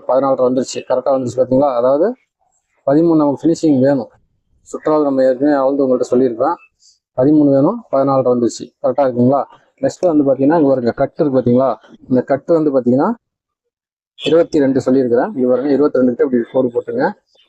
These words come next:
இப்ப வந்து பாத்தீங்கன்னா, இதுக்கு நேரா கரெக்டா இப்படி டேப் வச்சுங்க. முப்பத்தி ஒண்ணு நமக்கு தேவை. முப்பத்தி ஒண்ணுன்னா இங்க பாருங்க, பதினஞ்சரை. சரிங்களா? பாதி. இதுல இருந்து ஒரு ஒன்றரை இன்ச்சு பாத்தீங்கன்னா, பதினேழு இன்ச்சு வைக்கணும்.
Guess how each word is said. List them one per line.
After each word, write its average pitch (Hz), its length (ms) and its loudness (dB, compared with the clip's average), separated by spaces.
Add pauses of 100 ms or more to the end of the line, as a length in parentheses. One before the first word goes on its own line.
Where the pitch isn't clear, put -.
(120)
இப்ப 139 200 -2
வந்து 170 120 0
பாத்தீங்கன்னா, 165 420 0
இதுக்கு 139 320 0 (640)
நேரா 151 340 0 (1120)
கரெக்டா 127 200 -2
இப்படி 139 180 0 (540)
டேப் 151 220 0
வச்சுங்க. 135 360 0
முப்பத்தி 160 360 0
ஒண்ணு 143 140 2
நமக்கு 123 280 -2
தேவை. 127 280 0 (440)
முப்பத்தி 165 380 0
ஒண்ணுன்னா 139 320 2
இங்க 135 140 0
பாருங்க, 127 320 0
பதினஞ்சரை. 127 480 0 (680)
சரிங்களா? 131 260 2
பாதி. 123 340 -2 (400)
இதுல 147 220 2
இருந்து 170 160 2
ஒரு 156 120 2
ஒன்றரை 139 300 2
இன்ச்சு 131 180 0 (140)
பாத்தீங்கன்னா, 131 360 0 (100)
பதினேழு 135 380 2
இன்ச்சு 139 180 0
வைக்கணும். 110 280 -2